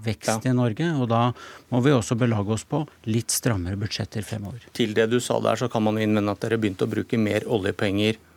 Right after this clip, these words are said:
Speaker 2: før oljeprisfallet, men, eh, vi lager det ligge. De siste årene er det, som du sa, bevilget ni milliarder i krisepakker, eh, men alle spor etter de siste årenes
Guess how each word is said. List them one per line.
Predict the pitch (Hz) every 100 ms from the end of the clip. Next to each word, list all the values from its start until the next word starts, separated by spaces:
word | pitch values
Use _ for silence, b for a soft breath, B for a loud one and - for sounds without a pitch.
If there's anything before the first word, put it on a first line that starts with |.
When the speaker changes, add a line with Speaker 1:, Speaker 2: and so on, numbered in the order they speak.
| b _
Speaker 2:
før | - - - 98 104 - - _ _ -
oljeprisfallet, | 101 98 107 98 110 104 120
men, | 131 120 117
eh, | 117 117 117 117
vi | 120
lager | 117 110 120
det | 113
ligge. | 117 110 123
De |
siste | 127 123 -
årene | 113 117
er | 110
det, | 117 120 B B B
som | - 123
du |
sa, | 120 123
bevilget | 120 110 104 123 -
ni | - 110
milliarder | 117 120 104 127 131
i | 117
krisepakker, | - 113 - 101 - 185 220
eh, | 135 135 139 B B B B
men | 127 127 170 - -
alle | 151 117 139
spor | - 123 139 - -
etter | - -
de | 117
siste | 127 120 - -
årenes | 110 104 123 131 -